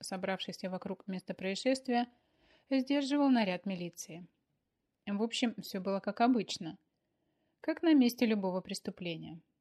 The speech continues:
Вот только Крючко. Сидел на тесном топчине внутри машины скорой помощи и ругался матом. Гуров, облокотившись на дверь и поставив правую ногу на подножку, улыбаясь, смотрел на друга.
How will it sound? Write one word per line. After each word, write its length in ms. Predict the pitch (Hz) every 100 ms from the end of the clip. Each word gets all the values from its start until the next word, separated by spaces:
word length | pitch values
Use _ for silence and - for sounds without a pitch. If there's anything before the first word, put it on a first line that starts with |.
| _ _ _ -
Вот 300 | 214 254 - -
только 300 | 190 - 185
Крючко. 560 | - 208 - - 147 - _ _ _ _ _ _ _ _
Сидел 380 | - 269 262 339
на 160 | 349 285
тесном 380 | 262 262 247 240
топчине 560 | 220 - 233 233 262
внутри 400 | 208 208 202 196
машины 380 | 196 202 208 196
скорой 300 | - 208 214
помощи 440 | 247 285 285 -
и 180 | 220 196
ругался 480 | 196 190 175 175 202
матом. 460 | 180 175 - 185 170 _ _ _ _ _ _ _ _
Гуров, 480 | 214 208 220 233 220 -
облокотившись 760 | 208 202 202 220 294 269 208 -
на 140 | 185
дверь 340 | 185 202 214 _ _ _ _ _ _
и 80 | 240
поставив 540 | 254 254 302 302 285
правую 420 | - 214 190 202
ногу 300 | 196 190 180 -
на 140 | 185
подножку, 680 | 196 190 247 269 - 247 262
улыбаясь, 580 | 196 190 185 226 247 240 -
смотрел 420 | - 180 185 185
на 140 | 190
друга. 400 | 190 180 170 175